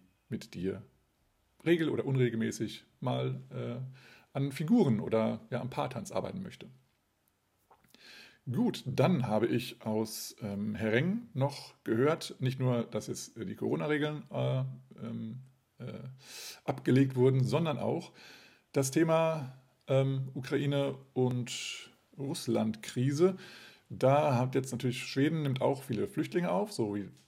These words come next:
viele andere europäische Länder eben auch. Und jetzt hat Hereng als, äh, ja, als, als Veranstaltungshereng <laughs> sozusagen hat eben auch mit einer,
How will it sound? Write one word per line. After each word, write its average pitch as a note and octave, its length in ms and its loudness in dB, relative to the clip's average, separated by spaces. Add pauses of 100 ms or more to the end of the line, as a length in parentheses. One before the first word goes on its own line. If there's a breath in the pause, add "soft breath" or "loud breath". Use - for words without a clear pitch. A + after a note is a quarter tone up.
(140)
viele A2 220 -4
andere G#2+ 240 -2
europäische G#2+ 440 -2
Länder G#2 220 -4
eben G#2 160 -4
auch. D3+ 260 -2 (540 loud breath)
Und B2+ 480 2
jetzt C3 420 -2
hat B2+ 360 -4
Hereng A#2 640 -2 (400)
als, - 540 -4 (220)
äh, G#2 260 -2 (120)
ja, G#2 180 -2
als, - 320 -8
als A2 140 -12
Veranstaltungshereng C3+ 1500 -2
<laughs> C#3 100 -2
sozusagen A#2+ 440 -2
hat A#2+ 180 -4 (160)
eben A2 280 -2 (100)
auch A2+ 320 -4 (400 loud breath)
mit - 180 -6
einer, A2 260 -4